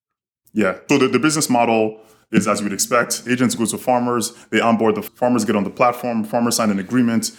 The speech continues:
They help the farmers increase their yields by giving them inputs. When the yields are good, they split the profits with the farmers by selling it. To,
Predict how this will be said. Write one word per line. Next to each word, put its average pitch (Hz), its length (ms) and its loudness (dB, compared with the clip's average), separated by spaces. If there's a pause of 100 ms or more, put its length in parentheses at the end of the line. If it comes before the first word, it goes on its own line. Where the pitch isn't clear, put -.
(160)
They - 60 0
help 123 180 2
the 107 60 -4
farmers 110 520 2
increase 107 300 0
their 101 120 -6
yields 135 400 -2
by 101 140 0
giving 107 240 0
them 101 300 2
inputs. 123 440 0
When 123 140 2
the 113 80 2
yields 107 260 2
are 98 80 0
good, 139 380 -2 (200)
they 110 80 0
split 120 220 0
the 104 80 -4
profits 113 400 -2
with 101 80 -6
the 98 60 -12
farmers 123 460 0
by 101 260 -4
selling 110 320 0
it. 101 140 -2
To, - 200 -10